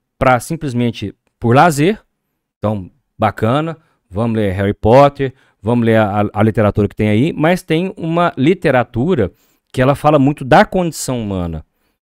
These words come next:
E um dos elementos do clássico é falar da condição humana. Por que que um clássico é um clássico? Porque ele foi escrito há dois mil anos atrás, há mil anos atrás, há quinhentos anos atrás, e você lê, você fala, "Cara,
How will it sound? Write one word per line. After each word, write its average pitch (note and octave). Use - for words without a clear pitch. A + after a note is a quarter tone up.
E A2
um D3+
dos D#3
elementos D#3
do B2
clássico D3+
é A#2
falar B2+
da C#3+
condição C#3
humana. F2+
Por -
que -
que -
um F#3
clássico C3+
é A#2+
um A2+
clássico? F#2+
Porque A2
ele D3
foi E3+
escrito D3+
há B2
dois D#3+
mil F3
anos E3+
atrás, C3
há G#2
mil E3
anos F3+
atrás, D3
há A2+
quinhentos D3
anos C#3
atrás, C#3+
e A#2
você D#3+
lê, E3
você -
fala, A#2+
"Cara, A2